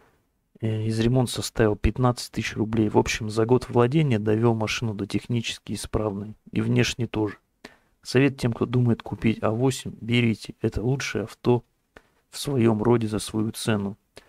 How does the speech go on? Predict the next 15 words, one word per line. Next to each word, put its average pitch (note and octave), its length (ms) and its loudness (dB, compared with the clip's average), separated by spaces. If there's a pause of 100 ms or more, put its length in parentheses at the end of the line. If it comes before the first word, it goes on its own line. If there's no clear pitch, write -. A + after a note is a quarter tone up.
(320)
Все - 260 2
можно A#2 300 2
делать G#2+ 340 2
самому, B2+ 440 -2
запчасти, A2+ 640 -2
как - 260 -4
и A2+ 40 -10
на G2 120 -8
все - 220 -4
автомобили, G#2 520 -6
есть, C3 380 -4
и - 60 -14
по - 100 -10
цене A#2+ 320 -4
нормально. A2 540 -4